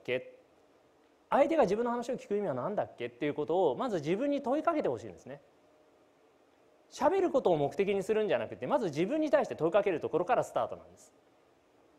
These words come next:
それを言語化してください。なんでそんなものが必要なのか。「え、いいじゃん、別に与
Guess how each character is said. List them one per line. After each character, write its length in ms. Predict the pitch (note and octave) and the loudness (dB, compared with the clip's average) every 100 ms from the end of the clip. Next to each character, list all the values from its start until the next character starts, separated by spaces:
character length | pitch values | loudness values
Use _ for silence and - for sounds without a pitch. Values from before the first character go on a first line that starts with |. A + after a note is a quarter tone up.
| _ _ - | _ _ -2
そ 120 | C4+ | 2
れ 60 | |
を 40 | A#3 | 4
言 200 | G#3+ B3 | 4 0
語 60 | A#3 | -2
化 120 | A3+ | -4
し 20 | |
て 60 | G#3 | 0
く 60 | |
だ 100 | F#3+ | 2
さ 120 | - | 2
い。 80 | - - - _ _ _ _ _ _ _ _ _ _ _ _ _ _ _ _ _ _ _ _ _ _ - | -2 -4 -20 _ _ _ _ _ _ _ _ _ _ _ _ _ _ _ _ _ _ _ _ _ _ 0
な 160 | D4+ | 2
ん 80 | E4+ | 2
で 80 | G#3 | 0
そ 160 | F#3 | 0
ん 80 | F3 | 0
な 80 | F3 | 0
も 140 | F3 | 0
の 80 | F3 | 2
が 100 | C#3+ | 2
必 200 | A2+ - | 0 2
要 100 | D3 | 2
な 100 | D3+ | 2
の 120 | B2 | 0
か。 300 | - C3 - - - - | 2 2 2 -16 -20 -8
「え、 100 | B2+ | -4
い 200 | F#3 D#4+ | 4 4
い 60 | G4 | 6
じ 60 | |
ゃ 40 | A3 | 2
ん、 80 | D#3+ | 2
別 200 | C#3+ C#3+ | 0 -2
に 80 | |
与 120 | A2+ | -2